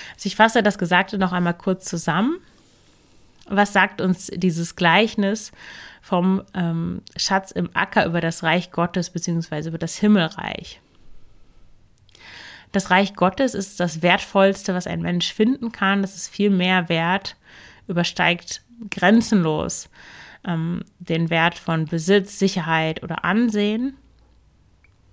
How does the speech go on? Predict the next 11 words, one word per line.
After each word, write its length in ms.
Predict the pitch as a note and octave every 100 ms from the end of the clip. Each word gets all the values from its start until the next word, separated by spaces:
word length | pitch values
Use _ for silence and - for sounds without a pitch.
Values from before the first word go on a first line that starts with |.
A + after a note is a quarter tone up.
| _ _ - - - - - -
Ähm, 200 | F#3 E3+
das 260 | F3 - E3+
Reich 260 | E3 F3+
Gottes 320 | - F3+ F#3
ist 360 | - E3+ - - -
nicht 340 | F3 E3+ -
sichtbar, 640 | - - F#3+ - - G#3+ A#3
aber 140 | F3+
es 100 | F3
ist 240 | E3 -
wirkend. 720 | E3+ E3+ F#3+ F#3+ A3 D4+ -